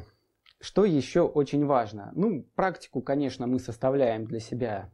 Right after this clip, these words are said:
м, или ищем преподавателя, который делает ее грамотной, хорошей. Опять же, повторюсь, мы ищем либо преподавателя, либо читаем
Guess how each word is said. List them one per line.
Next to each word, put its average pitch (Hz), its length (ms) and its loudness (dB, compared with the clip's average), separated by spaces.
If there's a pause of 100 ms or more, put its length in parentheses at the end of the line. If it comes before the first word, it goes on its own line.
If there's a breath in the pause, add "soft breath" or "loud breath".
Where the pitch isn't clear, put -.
(160)
м, 110 360 -12
или 127 180 4
ищем 117 240 -2
преподавателя, 151 640 0
который 117 720 2
делает 120 500 4
ее 113 120 4
грамотной, 156 560 2
хорошей. 139 720 0
Опять 117 300 2
же, 107 240 -8 (180)
повторюсь, 123 420 -2
мы 139 140 2
ищем 120 220 -2
либо 120 140 0
преподавателя, 139 640 -2
либо 117 160 0
читаем 123 460 0